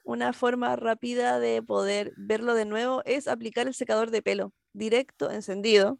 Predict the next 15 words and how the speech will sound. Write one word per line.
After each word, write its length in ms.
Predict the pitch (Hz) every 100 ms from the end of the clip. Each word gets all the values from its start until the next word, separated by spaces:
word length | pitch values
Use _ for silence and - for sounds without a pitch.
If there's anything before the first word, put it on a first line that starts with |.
| -
<laughs> 140 | -
directo 600 | 240 208 208 247 - 277
al, 400 | 151 147 147 101
al 200 | - 277
vidrio, 360 | 262 320 349 -
al 60 | -
espejo, 480 | 302 - 262 - - - -
y 100 | 233
te 100 | 269
saca 320 | - 262 254
todo 340 | 254 247 254 262
lo 120 | 262
que 80 | 277
está 200 | - 269
empañado. 640 | 269 269 254 254 240 247